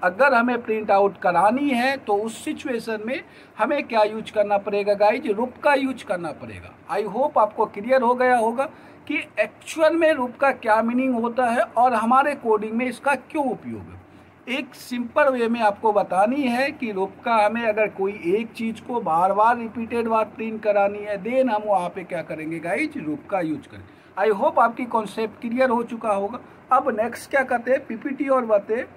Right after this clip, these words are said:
आपको लूप की knowledge हो चुके। अब बात करते हैं कि लूप कितने type का होता है। Interview में पूछा जाता है कि how many type of the loop, तो आपको सिंपल वे में बतानी है गाइस कि लूप जो होती है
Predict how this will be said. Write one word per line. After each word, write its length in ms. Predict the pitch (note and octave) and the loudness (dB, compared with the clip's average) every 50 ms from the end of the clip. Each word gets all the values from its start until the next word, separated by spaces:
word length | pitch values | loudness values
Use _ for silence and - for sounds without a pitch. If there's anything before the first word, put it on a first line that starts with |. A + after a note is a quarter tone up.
| - | -2
आपको 280 | G3 A3 A3 - D#4 C#4 | -2 -2 0 2 0 2
लूप 200 | A#3+ G#3+ G3+ G3+ - - | 2 2 0 0 -4 -4
की 80 | D4+ | -4
knowledge 360 | B3+ C4 B3 B3 B3+ B3+ B3 | -2 0 2 2 2 0 2
हो 120 | A3 A3 A#3 | 0 -2 -2
चुके। 300 | A#3 - A3+ - A#3+ A#3+ B3 - - - - - - - - - - - - _ _ _ _ - _ _ _ | -2 -6 -8 -8 -8 -10 -10 -14 -20 -20 -20 -20 -20 -20 -20 -20 -20 -20 -20 _ _ _ _ -20 _ _ _
अब 160 | - F3+ F#3+ F#3 | -12 -12 -2 2
बात 260 | G#3 A3 A3+ A3+ - | 4 4 4 2 0
करते 240 | B3+ A#3+ A#3+ A#3+ D4 | -2 -2 -2 0 -2
हैं 100 | D#4 - | -2 0
कि 120 | - D4 | -2 -4
लूप 300 | B3 A3 A3+ A3 A3 - - | -2 0 -2 -2 -4 -4 -6
कितने 300 | B3+ - - B3+ B3 B3 A#3+ - - | -6 -2 0 0 0 0 -2 0 0
type 260 | G3+ F3+ F3+ F3+ - | 0 0 0 -2 -2
का 60 | - | -2
होता 180 | F3+ F3 - G3+ | -4 -2 -2 -4
है। 60 | G#3+ | -4
Interview 320 | A3 A#3+ C4 B3 A#3+ B3+ C#4 | 0 2 2 2 2 2 4
में 180 | C#4 C4 B3+ | 4 2 2
पूछा 260 | - A#3+ A3 - B3+ | 2 -6 -2 -2 -2
जाता 300 | B3 A#3 G#3+ G#3 G#3+ A3+ | 2 0 0 0 2 0
है 160 | G3+ G#3+ A#3 A#3+ | 2 2 2 0
कि 140 | A#3 - | 0 -2
how 240 | B3 G#3 F#3+ G#3 A#3 B3+ | 0 2 4 4 4 4
many 200 | B3+ B3+ B3 A#3+ A#3 | 2 -2 -2 2 2
type 240 | G#3+ G#3+ G#3+ G#3+ G#3+ | 4 2 4 4 4
of 180 | G3+ G3+ - - | 2 4 4 4
the 100 | G#3 G3 E3+ | 4 4 4
loop, 120 | D3 - - - - - - - - - - | -2 -6 -8 -16 -20 -20 -20 -20 -20 -16 -6
तो 60 | - A#3+ | -4 -4
आपको 500 | C4 - E3+ F3 F#3+ - - - C4+ B3 | -4 0 2 2 2 2 2 -4 -4 -4
सिंपल 560 | A#3 - - G3+ A3+ G#3+ G#3 - E4 D4+ E4 | -4 -8 -10 -8 -8 -8 0 4 4 4 6
वे 140 | E4 D#4 C#4+ | 6 4 4
में 140 | E4 D#4 D4 | 4 4 4
बतानी 420 | C4+ B3+ B3+ A#3+ A3+ A3+ A#3 A3+ | 2 2 2 0 0 2 2 2
है 80 | A3 G#3+ | 0 2
गाइस 420 | G3 G#3 G3 G#3+ B3+ D#4 D4+ - - | 4 4 4 4 2 0 -4 -6 -8
कि 180 | - C#4 C4+ | -4 -4 -4
लूप 320 | A#3 F#3+ F#3+ A3 A3+ - D#4+ | -2 -4 -6 -6 -6 -6 -8
जो 200 | D#4 E4+ F4 D#4 | -4 0 0 0
होती 360 | B3+ A#3+ B3+ B3 A#3+ - A#3+ A3+ | 2 0 -2 -4 -2 -4 -4 -4
है 400 | G#3 A3 F#3 F#3 G3 G3 G#3+ A#3 | -2 -2 -2 0 2 2 2 2